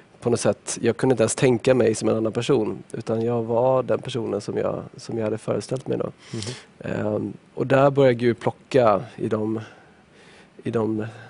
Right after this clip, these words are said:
Speaker 1: tankarna.
Speaker 2: Mm.
Speaker 1: Ehm, och, eh, det var väl en upps-, ja, det var ett, under en period där kanske på sex månader eller något sånt där. Då det var, sen så har det ju följt med såklart, men, men, men det,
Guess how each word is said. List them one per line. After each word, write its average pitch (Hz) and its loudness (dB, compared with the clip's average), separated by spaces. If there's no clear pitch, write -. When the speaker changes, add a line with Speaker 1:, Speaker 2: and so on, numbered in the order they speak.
Speaker 1:
tankarna. 110 0
Speaker 2:
Mm. 113 -8
Speaker 1:
Ehm, 95 -4
och, - -10
eh, 110 0
det 120 -6
var 123 2
väl 120 2
en 117 0
upps-, - -6
ja, 120 2
det 131 0
var 131 4
ett, 117 -2
under 127 -2
en 117 -4
period 127 0
där 104 2
kanske 110 -6
på 90 -10
sex - -8
månader 110 0
eller 101 0
något 107 -6
sånt 110 -12
där. - -6
Då - -6
det 110 -4
var, 101 0
sen 113 -4
så 123 -2
har 120 2
det 113 0
ju 98 -2
följt - -6
med 123 0
såklart, 110 -2
men, 113 -4
men, 113 -2
men 113 -4
det, 113 0